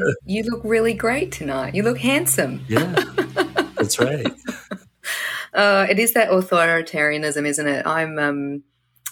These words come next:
Speaker 2: I'm non-confrontational by nature and don't love conflict. And I just found myself as a teacher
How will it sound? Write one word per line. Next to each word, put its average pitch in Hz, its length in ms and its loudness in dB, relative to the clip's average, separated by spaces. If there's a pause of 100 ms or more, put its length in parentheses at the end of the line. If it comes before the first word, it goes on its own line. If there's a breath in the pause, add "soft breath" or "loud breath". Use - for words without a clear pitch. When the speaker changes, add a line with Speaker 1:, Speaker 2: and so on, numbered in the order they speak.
(100)
Speaker 2:
I'm 170 220 4
non-confrontational 147 1300 0
by 135 160 2
nature 131 460 -2
and 131 340 -4
don't 156 260 2
love 143 260 2
conflict. 143 580 -4
And 147 140 0
I 147 80 4
just 175 300 0
found 165 280 4
myself 147 460 2
as 143 140 -4
a 139 80 0
teacher - 580 -6